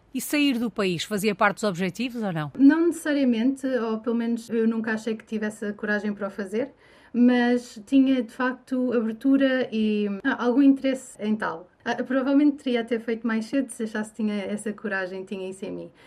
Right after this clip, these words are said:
Speaker 2: A verdade é que os meus pais sempre me puxaram para fazer este tipo de coisas, coisas que me desafiassem. Desde miúda que eu os ouço a dizer que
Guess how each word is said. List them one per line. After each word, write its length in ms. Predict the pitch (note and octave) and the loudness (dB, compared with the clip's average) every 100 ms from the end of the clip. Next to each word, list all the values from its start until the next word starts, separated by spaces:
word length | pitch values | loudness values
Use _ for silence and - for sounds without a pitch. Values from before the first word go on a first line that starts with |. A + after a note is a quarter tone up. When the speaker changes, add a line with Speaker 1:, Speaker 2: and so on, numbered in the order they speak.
| - - | -20 -6
Speaker 2:
A 100 | A3+ | -2
verdade 400 | A3+ C4 B3+ B3+ | 0 2 2 2
é 40 | B3 | 0
que 60 | |
os 60 | B3+ | -2
meus 120 | A#3+ | -2
pais 180 | A#3 A3 | -4 -4
sempre 320 | A#3 A3 A3+ G#3 G3 G3 | -4 -4 -2 -2 -4 -8
me 160 | G3+ A3 | -4 -4
puxaram 460 | A3 - G#3 G3+ A3 | -4 -6 -4 -2 -2
para 140 | G#3 | -4
fazer 240 | G#3+ G3 | -8 -8
este 160 | F#3+ G3 | -10 -12
tipo 120 | - | -18
de 60 | _ | _
coisas, 340 | A#3 A3 G#3 | 0 2 0
coisas 260 | G3+ F#3 G3 | -4 -8 -8
que 100 | - | -10
me 80 | F#3+ | -10
desafiassem. 800 | F#3+ F3+ - G3+ G#3 G#3 G#3+ A3 - - - | -8 -8 -2 0 0 -2 -6 -6 -12 -20 -4
Desde 380 | A3 A3 G#3 G#3+ | 2 2 2 2
miúda 360 | G#3+ G#3+ G3+ | 4 2 0
que 140 | G#3 G#3+ | -4 -6
eu 60 | |
os 100 | G3 | -6
ouço 220 | G3+ G3+ G3 | -6 -8 -10
a 20 | |
dizer 360 | G3 F#3+ F#3+ - | -10 -10 -12 -12
que 340 | F3+ F3+ F3+ | -10 -10 -12